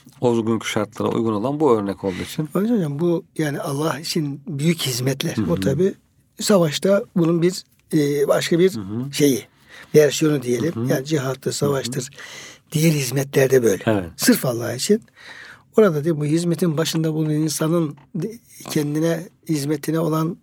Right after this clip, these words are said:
Speaker 2: sadakati,
Speaker 1: Hı hı.
Speaker 2: bağlılığı, metaneti, imanı, şu bu.
Speaker 1: Hı hı.
Speaker 2: Esas kalabalıkları sürükleyecek olan şey esas burası hocam. Bu
Speaker 1: Evet.
Speaker 2: kalp.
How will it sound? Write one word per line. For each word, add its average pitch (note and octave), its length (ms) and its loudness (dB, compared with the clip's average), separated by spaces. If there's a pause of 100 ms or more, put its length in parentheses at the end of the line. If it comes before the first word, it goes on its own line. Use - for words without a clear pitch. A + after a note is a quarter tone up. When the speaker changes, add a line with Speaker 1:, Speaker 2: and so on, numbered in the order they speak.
(140)
Speaker 2:
sadakati, D#3 500 0
Speaker 1:
Hı D3 40 -2
hı. C#3+ 60 -6
Speaker 2:
bağlılığı, D3+ 600 0
metaneti, D#3 760 -2
imanı, D3+ 420 -2
şu D3+ 200 -4
bu. G#3+ 180 0 (460)
Speaker 1:
Hı A2+ 60 -6
hı. - 20 -6 (380)
Speaker 2:
Esas F3 280 2
kalabalıkları F3 1040 2
sürükleyecek D#3+ 640 -2
olan E3 180 2
şey G#3 360 -2
esas D#3+ 300 -4
burası C3+ 300 -2
hocam. - 220 -8 (160)
Bu A#2+ 40 -2
Speaker 1:
Evet. A2 120 0
Speaker 2:
kalp. - 140 -4